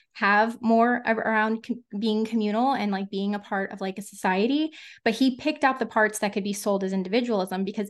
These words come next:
it, selling individualism is really enticing, right? You don't need to do the labor of planting trees you'll never sit under,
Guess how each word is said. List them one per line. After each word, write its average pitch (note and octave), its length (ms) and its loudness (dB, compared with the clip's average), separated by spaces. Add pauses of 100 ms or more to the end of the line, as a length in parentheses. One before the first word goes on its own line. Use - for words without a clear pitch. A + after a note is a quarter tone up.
it, B3+ 240 -4
selling C#4+ 400 2
individualism G3+ 960 0 (500)
is A3+ 160 2
really A#3+ 340 6
enticing, G3+ 580 -2
right? G#3 200 4
You A3+ 100 4
don't B3 300 4
need B3 300 2
to A#3 100 -6
do G#3+ 160 -2
the G3 120 -2
labor F#3+ 460 -2 (380)
of G3+ 280 2
planting G#3+ 440 0
trees G3 360 -4
you'll F#3+ 100 -4
never F#3 200 -4
sit F#3+ 240 -4
under, F3+ 320 -4